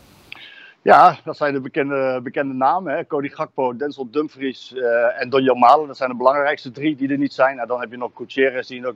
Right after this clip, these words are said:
Gold Cup speelt. Doan die hier gaat naar, eh, eh, Olympische Spelen. Die zijn er niet bij. Eh, maar met name de, ja, de, de, de drie Oranje Internationals die, eh, ja, die ontbreken.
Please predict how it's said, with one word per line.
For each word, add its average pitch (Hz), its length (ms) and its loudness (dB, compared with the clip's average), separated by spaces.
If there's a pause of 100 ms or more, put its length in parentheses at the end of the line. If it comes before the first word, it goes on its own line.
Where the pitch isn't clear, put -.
Gold 127 240 -2
Cup 123 180 -8
speelt. 120 280 -6
Doan 135 280 2
die 123 120 -12
hier 123 200 -4
gaat 123 240 2
naar, 120 260 2
eh, 120 180 -4 (420)
eh, 113 460 0
Olympische 131 340 0
Spelen. 156 460 6
Die 139 100 -6
zijn 147 180 6
er 139 60 0
niet 135 120 -2
bij. 131 280 4 (500)
Eh, 110 200 -4
maar 113 160 0
met 120 120 -4
name 123 280 2
de, 123 340 -2 (240)
ja, 110 180 -12
de, 110 260 -4
de, 120 160 -2
de 120 140 -4
drie 131 220 0
Oranje 135 320 2
Internationals 120 640 -4
die, 123 300 4
eh, 113 360 2 (180)
ja, 113 160 0
die 120 140 -2
ontbreken. 123 480 2